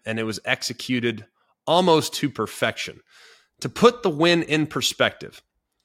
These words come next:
is the first non-interim coach to win his F B S coaching debut as at least a twenty-point underdog since nineteen seventy-eight F B S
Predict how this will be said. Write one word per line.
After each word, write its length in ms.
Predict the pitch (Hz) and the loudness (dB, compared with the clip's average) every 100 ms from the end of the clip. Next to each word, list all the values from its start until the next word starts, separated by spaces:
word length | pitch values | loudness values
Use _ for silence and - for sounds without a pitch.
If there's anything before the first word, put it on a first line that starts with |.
| _ _ _ | _ _ _
is 200 | 151 175 | 2 4
the 120 | 156 160 | 4 -2
first 640 | - 185 208 262 - - - _ _ | 0 4 6 4 0 -6 -14 _ _
non-interim 1500 | - 120 135 160 190 196 190 - _ _ - 160 180 185 180 | -6 0 2 4 2 2 -2 -8 _ _ -4 2 4 4 2
coach 400 | - 135 127 127 | 0 2 2 0
to 120 | - | -2
win 180 | 123 131 | -2 -2
his 200 | 120 110 - | -4 -6 -6
F 240 | - 165 - | -6 -6 -2
B 200 | 170 156 | 0 2
S 220 | 147 - | 2 -2
coaching 460 | - 143 - 160 151 | 0 0 0 0 2
debut 600 | 156 147 135 98 98 147 _ _ _ _ _ _ _ _ | 2 2 0 0 -2 -8 _ _ _ _ _ _ _ _
as 200 | 127 139 | 0 2
at 140 | 135 127 | 2 0
least 240 | 175 - | 0 2
a 80 | 165 | 2
twenty-point 880 | 151 - 135 160 202 - 180 180 151 | 0 -4 0 2 0 0 2 2 2
underdog 600 | 147 147 139 143 147 143 | 0 0 4 6 6 2
since 280 | - 131 120 | -2 -4 -4
nineteen 600 | 117 139 123 - 147 139 | -2 -2 -2 -4 -2 -2
seventy-eight 720 | - 143 127 120 113 113 107 | 0 0 0 -2 -2 -2 -4
F 220 | 117 - | -8 -8
B 200 | - 113 | -6 -4
S 240 | 110 107 | -4 -4